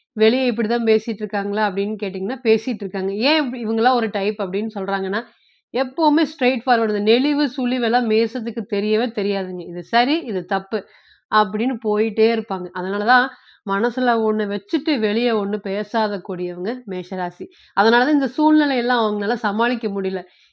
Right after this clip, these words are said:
எப்பேற்பட்ட சூழ்நிலையும் வந்து பாத்தீங்கன்னா, ரெண்டு மூணு ராசி சமாளிச்சிடும். ஆனா மேஷத்தை பொறுத்தவரையும் இப்படி செவ்வா-,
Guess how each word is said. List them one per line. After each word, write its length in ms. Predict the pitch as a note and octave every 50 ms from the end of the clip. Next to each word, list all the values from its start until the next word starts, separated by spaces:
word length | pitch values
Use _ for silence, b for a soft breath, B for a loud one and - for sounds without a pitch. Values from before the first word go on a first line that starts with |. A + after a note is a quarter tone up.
| b -
எப்பேற்பட்ட 640 | G#3 G3+ - D4+ D4+ D#4 D#4+ D#4 C#4 D4+ C4+ D4
சூழ்நிலையும் 600 | C#4 - - C#4+ C#4 C#4 C#4 C#4 C#4 C4+ C4+ C4+
வந்து 200 | C4 B3+ B3 B3
பாத்தீங்கன்னா, 320 | A#3+ B3 G#3+ B3 A#3+ B3+ B3+
ரெண்டு 220 | A#3 A3 A3 G#3+
மூணு 180 | G#3+ G#3+ G#3 G3+
ராசி 240 | G3+ G#3 G#3 A3+ A3
சமாளிச்சிடும். 520 | G3+ G#3 F#3+ G3 G3 G3+ G3 G3 G#3+ F#3+
ஆனா 160 | F#3+ G3 F#3+
மேஷத்தை 440 | F#3+ G3 G#3 A#3 A#3 B3+ A#3 B3+ A3+
பொறுத்தவரையும் 580 | G#3+ A3 A3 G#3+ A#3 A3+ A3 A3 G#3 G3+ G#3 G#3 _ b b b b b b b
இப்படி 200 | b - G3 F#3 F#3+
செவ்வா-, 400 | - A3+ B3 D4 - G4+ E4 -